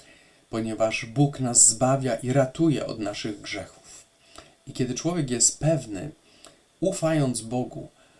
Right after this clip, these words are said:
że jego życie jest zbawione, że Chrystus rzeczywiście go odkupił,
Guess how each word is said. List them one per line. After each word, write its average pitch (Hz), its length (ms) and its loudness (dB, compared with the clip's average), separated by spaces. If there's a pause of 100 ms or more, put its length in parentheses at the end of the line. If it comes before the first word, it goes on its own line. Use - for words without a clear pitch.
(140)
że 113 520 -2
jego 117 340 -2
życie 131 380 -2
jest 107 200 0
zbawione, 110 720 0
że 90 320 -8 (360)
Chrystus 127 500 -2
rzeczywiście 117 560 -6
go 110 140 -6
odkupił, 151 560 -6